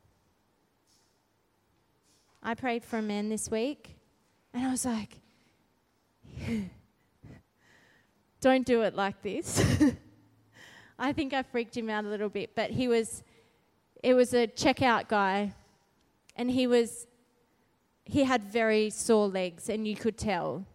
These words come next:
and he could barely walk. And I was just like, "Oh, open <laughs> invitation right there." I'm like, "What's wrong with your legs?"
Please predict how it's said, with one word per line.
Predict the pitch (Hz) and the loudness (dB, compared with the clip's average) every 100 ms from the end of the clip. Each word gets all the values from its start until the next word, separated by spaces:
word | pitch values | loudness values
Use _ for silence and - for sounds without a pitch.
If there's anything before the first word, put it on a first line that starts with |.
| _ | _
and | 214 | -4
he | 220 226 | 0 0
could | - 226 - | 0 -2 2
barely | 240 247 208 | 2 2 0
walk. | 180 202 208 147 - - - | 0 2 2 0 -6 -18 -6
And | 220 226 | -2 0
I | |
was | 220 - | 0 -2
just | 208 - | -6 -4
like, | 170 - _ | -4 -6 _
"Oh, | - 214 165 165 - _ - _ _ _ _ - | 0 0 0 -4 -10 _ -20 _ _ _ _ 4
open | 233 247 269 254 247 240 | 6 6 4 2 0 -2
<laughs> | - | 0
invitation | 254 320 247 - 254 403 370 320 262 | 2 2 2 4 8 8 8 4 6
right | 262 262 | 6 8
there." | 302 370 | 10 8
I'm | 311 | 8
like, | 269 285 - - - - | 4 4 0 -14 -16 -14
"What's | - 349 359 | -2 0 2
wrong | 339 349 | 4 6
with | 381 | 4
your | 311 247 | 4 2
legs?" | 226 302 254 185 - - - | 6 6 6 2 -8 -12 -16